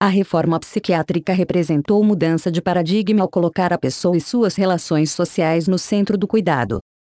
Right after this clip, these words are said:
Ela também destacou a importância da Lei Federal número dez mil duzentos e dezesseis, aprovada em dois mil e um, considerada marco da política de saúde mental brasileira.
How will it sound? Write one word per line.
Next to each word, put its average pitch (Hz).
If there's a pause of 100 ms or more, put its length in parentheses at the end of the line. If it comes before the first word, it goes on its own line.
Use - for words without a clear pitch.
(120)
Ela 185
também 180
destacou 180
a 180
importância 170
da 190
Lei 165
Federal 175
número 180
dez 196
mil 196
duzentos 180
e 220
dezesseis, 180 (200)
aprovada 175
em 185
dois 196
mil 175
e 196
um, 123 (180)
considerada 165
marco 151
da 165
política 190
de 156
saúde 185
mental 156
brasileira. 165